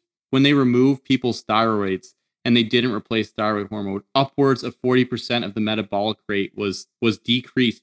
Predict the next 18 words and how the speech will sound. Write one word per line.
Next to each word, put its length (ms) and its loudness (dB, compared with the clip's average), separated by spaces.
because 340 -4
of 100 -12
the 80 -4
lack 280 -2
of 60 -14
the 80 -8
thyroid. 460 -6
So 300 0
when 160 2
you 140 4
look 200 0
at 80 0
something 420 -2
and 80 -2
you 80 0
start 280 -4
saying, 300 -4
"Okay, 380 -2